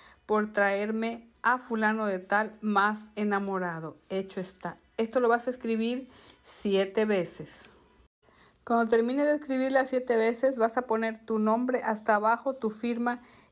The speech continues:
y la fecha en que escribiste esta, esta petición a San Cipriano.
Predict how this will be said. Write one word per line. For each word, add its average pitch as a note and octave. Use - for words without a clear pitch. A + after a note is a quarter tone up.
y D4
la C#4+
fecha C4+
en A3
que B3
escribiste A#3+
esta, A3
esta A3
petición A3
a G3
San F#3+
Cipriano. E3+